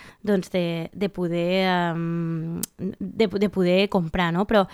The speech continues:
això no només és perillós de cara, doncs, a que ens fan un control dels nostres hàbits de consum, sinó que directament després, doncs, tot això es ven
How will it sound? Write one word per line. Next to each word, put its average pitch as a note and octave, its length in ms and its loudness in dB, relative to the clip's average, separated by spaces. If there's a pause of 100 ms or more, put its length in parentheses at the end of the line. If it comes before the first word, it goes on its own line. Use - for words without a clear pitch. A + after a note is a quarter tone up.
(300)
això G3+ 220 -2
no G3 80 4
només G3+ 240 2
és A3 140 -4
perillós G#3 580 2
de F#3+ 120 -6
cara, F3+ 280 -2
doncs, F#3 220 0
a F3+ 260 -2
que F#3+ 80 -2
ens F#3+ 160 -4
fan F#3 180 0
un F#3+ 120 0
control G3 440 2 (300)
dels F#3+ 160 -2
nostres F#3+ 320 0
hàbits G#3 320 2
de G3+ 80 -2
consum, A3 400 0
sinó G3+ 220 -2
que F#3+ 80 -2
directament F#3+ 400 0
després, G#3 360 0 (320)
doncs, G3 240 2
tot F#3+ 140 -4
això F#3+ 460 0
es F3 180 -2
ven F#3+ 380 2